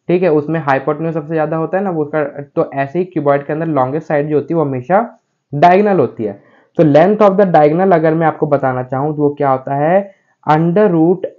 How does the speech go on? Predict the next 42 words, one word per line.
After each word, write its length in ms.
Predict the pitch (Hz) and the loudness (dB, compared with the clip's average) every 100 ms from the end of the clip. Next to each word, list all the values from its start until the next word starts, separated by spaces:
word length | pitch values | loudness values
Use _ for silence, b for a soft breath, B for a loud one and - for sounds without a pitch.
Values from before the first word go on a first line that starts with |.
| - | 0
L 200 | 160 180 170 | 2 2 -2
square 520 | - 151 143 143 156 160 _ 151 | -2 0 2 2 -2 -6 _ 0
plus 380 | 156 165 160 127 135 | 2 0 -4 -6 -2
B 120 | 139 | -2
square 520 | 139 - 135 123 131 143 - 135 | -4 -4 -2 0 -2 -6 -10 -4
plus 260 | 131 147 - - | -2 -4 -8 -2
H 300 | 135 135 120 | -2 -2 -6
square। 400 | 117 _ 104 90 _ _ _ - | -10 _ -12 -12 _ _ _ -4
ये 180 | 139 180 156 | 0 0 2
आपका 340 | 147 147 151 156 180 - | -2 -2 -4 -2 -4 -6
क्यूबॉइड 420 | 143 123 123 123 123 | -4 -2 -2 -2 -4
के 100 | 160 139 | -6 -2
diagonal 460 | 117 110 110 113 107 | -2 -2 -4 -6 -6
का 120 | 139 156 - | -6 -8 -4
formula 420 | 127 120 123 110 | -2 -2 -2 -4
होता 340 | 107 95 - | -6 -14 -16
है। 140 | 98 92 | -18 -12
तो 140 | 117 | -8
जिसको 340 | 117 143 143 190 | -2 -2 0 -2
ये 60 | |
concept 420 | 185 175 170 165 - | 0 -2 -2 -4 -4
पता 200 | 160 160 | -2 0
होता 200 | 156 165 | 0 -2
तो 120 | 156 | 0
वो 120 | 143 | 0
ये 60 | 143 | 0
question 380 | 143 131 135 135 | -2 -4 -4 -6
आसानी 320 | 120 117 117 | -4 -4 -4
से 80 | 117 | -6
सॉल्व 280 | 120 120 135 - | -2 -2 -2 -6
कर 100 | 135 | -4
लिया 220 | 139 143 | -2 0
होता, 320 | 139 131 147 156 b b b _ | -2 -2 -2 -2 b b b _
ठीक 160 | 170 170 | 0 0
है। 100 | - B B _ | -2 B B _
तो 80 | 160 | -2
देखिए 380 | 170 165 190 196 | 0 0 2 0
हमने 360 | 160 160 170 175 | 0 0 0 0
क्या 160 | 175 170 | -2 2
दिया 220 | 170 165 | 2 2
हुआ 100 | 175 | 0
है, 180 | 185 | -2